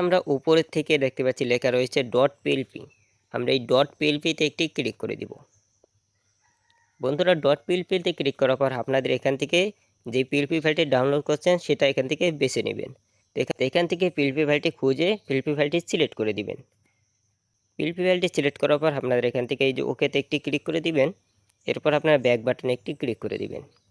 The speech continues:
তো বন্ধুরা, দেখতেই পাচ্ছেন আমাদের পিএলপি ফাইলটি এখানে চলে এসেছে। খুবই সুন্দরভাবে একটি পিএলপি ফাইল বা পোস্টাল এখানে চলে এসেছে। তো এখন আমরা এই পিএলপি ফাইলটি কাস্টমাইজ করে আমাদের নিজের ছবি দিয়ে এবং নিজের নাম দিয়ে আমরা একটি পোস্টাল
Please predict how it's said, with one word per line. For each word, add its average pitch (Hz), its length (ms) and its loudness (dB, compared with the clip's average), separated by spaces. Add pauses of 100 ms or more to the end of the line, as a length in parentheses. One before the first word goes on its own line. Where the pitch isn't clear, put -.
(1400)
তো 127 60 -4 (120)
বন্ধুরা, 165 320 2 (100)
দেখতেই 143 300 0
পাচ্ছেন 135 240 0 (100)
আমাদের 120 300 -2
পিএলপি 139 320 -4
ফাইলটি 156 260 0
এখানে 170 200 0 (120)
চলে 165 240 0
এসেছে। 110 300 -10 (760)
খুবই 131 200 0 (100)
সুন্দরভাবে 156 560 0
একটি - 140 -6 (100)
পিএলপি 127 360 -6
ফাইল 160 140 0 (100)
বা 131 60 2 (100)
পোস্টাল 123 440 -2
এখানে 165 180 0 (100)
চলে 156 240 0
এসেছে। - 280 -8 (640)
তো - 120 -2
এখন 180 220 2
আমরা 185 200 2
এই 156 100 0
পিএলপি 151 320 2
ফাইলটি 160 320 0
কাস্টমাইজ 139 460 0
করে 131 180 2
আমাদের 123 240 0 (100)
নিজের 131 320 0
ছবি 135 280 -2
দিয়ে 143 160 4
এবং 127 100 -2 (100)
নিজের 127 280 0
নাম 123 200 0
দিয়ে 156 200 0
আমরা 120 200 0
একটি - 160 -8 (100)
পোস্টাল 135 320 -2